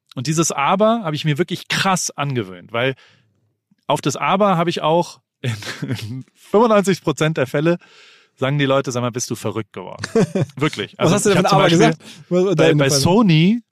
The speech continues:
Speaker 2: <laughs>
Speaker 1: hab ich zum Beispiel gesagt, „Ey, ich, äh, ich, ich, ich find eigentlich, ihr müsst Manuel Neuer abhängen und ihr müsst mich da aufhängen.“
Speaker 2: <laughs>
Speaker 1: Die haben sich totgelacht.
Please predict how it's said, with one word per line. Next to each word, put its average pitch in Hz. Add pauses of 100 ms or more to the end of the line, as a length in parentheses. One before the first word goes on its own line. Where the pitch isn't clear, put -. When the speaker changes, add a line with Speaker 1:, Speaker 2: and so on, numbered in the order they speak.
(260)
Speaker 2:
<laughs> -
Speaker 1:
hab 160
ich 165
zum 170
Beispiel 160
gesagt, 151 (440)
„Ey, 185 (880)
ich, -
äh, - (420)
ich, 160
ich, - (100)
ich -
find 160
eigentlich, 160
ihr 165
müsst 147
Manuel 131
Neuer 131
abhängen 120
und 139
ihr 139
müsst 131
mich 180
da 104
aufhängen.“ 95 (100)
Speaker 2:
<laughs> - (1900)
Speaker 1:
Die 127
haben 135
sich 113
totgelacht. -